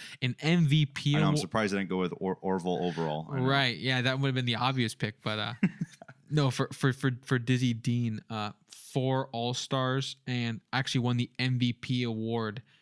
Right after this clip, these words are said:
Speaker 1: in, uh, nineteen thirty-four, uh, w-, a year we had over three hundred innings pitched,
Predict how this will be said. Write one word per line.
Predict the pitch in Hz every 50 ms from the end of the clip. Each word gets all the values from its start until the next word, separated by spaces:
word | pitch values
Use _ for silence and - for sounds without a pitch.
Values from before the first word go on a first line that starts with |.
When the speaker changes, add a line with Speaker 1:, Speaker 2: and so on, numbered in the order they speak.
| _ _ _ _
Speaker 1:
in, | - 135 127 123 120 117 117 117
uh, | - 92 117 110 107 110
nineteen | 113 120 127 131 131 - - 139 131 120 120
thirty-four, | 131 123 123 117 110 - - 123 120 120 117 110 104 - - - - - - _ _ _ _ -
uh, | 110 110 104
w-, | 123 127 - -
a |
year | 135 123 135
we | 135 123
had | 123 113 - -
over | - 135 135 127 123
three | 113 - - 127 123
hundred | 123 117 120
innings | - 123 120 117 -
pitched, | - - 123 117 113 - - - -